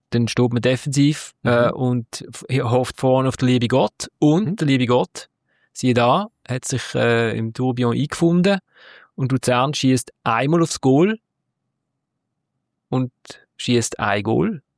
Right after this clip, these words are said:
Speaker 1: Mehr braucht's nicht.
Speaker 2: Also
Speaker 1: Sie
Speaker 2: es sind
Speaker 1: schießen noch,
Speaker 2: eigentlich zwei Goals.
Speaker 1: sie schießen noch ein zweites Mal aufs Goal, der Ball ist auch drin, aber dann wird ihnen, wird ihnen das Goal weggenommen vom var.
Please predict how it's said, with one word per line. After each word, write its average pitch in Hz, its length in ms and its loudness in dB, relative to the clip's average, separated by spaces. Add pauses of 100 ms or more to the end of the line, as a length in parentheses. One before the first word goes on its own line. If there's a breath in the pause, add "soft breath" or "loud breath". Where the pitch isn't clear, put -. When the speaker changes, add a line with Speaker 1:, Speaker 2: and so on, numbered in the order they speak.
(300)
Speaker 1:
Mehr 110 400 -2
braucht's 156 300 -6
nicht. 190 160 2
Speaker 2:
Also - 100 -2
Speaker 1:
Sie - 40 2
Speaker 2:
es 107 40 2
sind 147 100 2
Speaker 1:
schießen 139 200 0
noch, 131 80 0
Speaker 2:
eigentlich 131 120 -2
zwei 107 180 -4
Goals. - 280 -6
Speaker 1:
sie 143 80 2
schießen 139 360 2
noch 127 100 2
ein 123 140 2
zweites 127 420 0
Mal 185 140 4
aufs - 160 -2
Goal, 180 240 4
der 156 80 -2
Ball 135 220 2
ist 131 120 -2
auch 135 100 2
drin, 151 320 -4
aber 127 180 -4
dann 127 140 0
wird 123 200 2
ihnen, 117 140 0 (300)
wird 113 180 0
ihnen 113 40 -4
das 107 140 -6
Goal 113 260 2
weggenommen 110 460 -2
vom 107 240 -4
var. 95 280 2